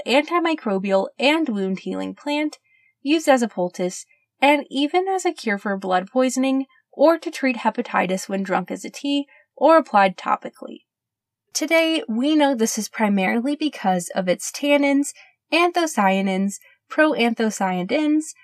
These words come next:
antioxidants, and flavonoids, which help to promote heart health, fight infection, decrease inflammation, and keep free radicals in check.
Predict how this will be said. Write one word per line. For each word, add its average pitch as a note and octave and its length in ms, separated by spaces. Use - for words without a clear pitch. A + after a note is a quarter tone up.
antioxidants, A3+ 880
and G#3 280
flavonoids, - 840
which - 280
help D#4 240
to D4 100
promote G#3+ 440
heart D#4 320
health, C4 340
fight D#4 300
infection, G#3 760
decrease G3 460
inflammation, B3+ 840
and F#4 300
keep B3+ 220
free A3+ 300
radicals F#3 560
in E3+ 120
check. - 280